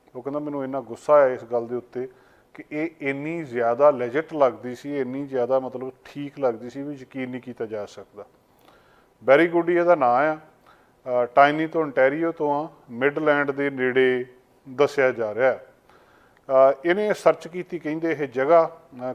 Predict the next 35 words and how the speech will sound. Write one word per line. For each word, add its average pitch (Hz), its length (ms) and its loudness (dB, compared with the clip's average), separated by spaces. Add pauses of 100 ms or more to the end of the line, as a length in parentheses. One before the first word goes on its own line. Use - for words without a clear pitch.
ਕੋਸਟਾ 147 400 0
ਰੀਕਾ 151 420 0 (480)
ਦੇ 127 140 0
ਵਿੱਚ 143 560 -4 (380)
ਇੱਕ 143 180 -8
ਵੈੱਬਸਾਈਟ 135 680 2 (280)
ਬੁਕਿੰਗ 151 540 -2
ਡਾਟ 127 360 4
ਕਾਮ, 113 280 -4 (140)
ਬੀ 135 360 -8
ਓ 135 40 -10
ਓ 131 240 -8
ਕੇ 127 360 -10
ਆਈ 127 200 -2
ਐਨ 117 140 -6
ਜੀ, 104 180 -18 (640)
ਤੇ 127 60 -16
ਜਿਹੜੀ 135 160 -4
ਵੈੱਬਸਾਈਟ 135 560 2
ਯੂਜ਼ 131 320 -8
ਕੀਤੀ 156 320 -10
ਉਹਨਾਂ 180 180 0
ਦੀ, 120 140 -8 (600)
ਤੇ 135 280 -2
ਉੱਥੋਂ 160 380 -2
ਇਹਨੇ 131 460 -4
ਜਿਹੜਾ 123 460 2
ਲਗਜ਼ਰੀ 123 420 -2
ਵਿਲਾ 120 260 0
ਰੈਂਟ 120 300 -2
ਕਰਨਾ 123 380 -6
ਸੀ, 131 160 -14
ਉਹ 135 140 -2
ਉਹਨੇ 123 160 -6
ਉੱਥੋਂ, 117 320 -12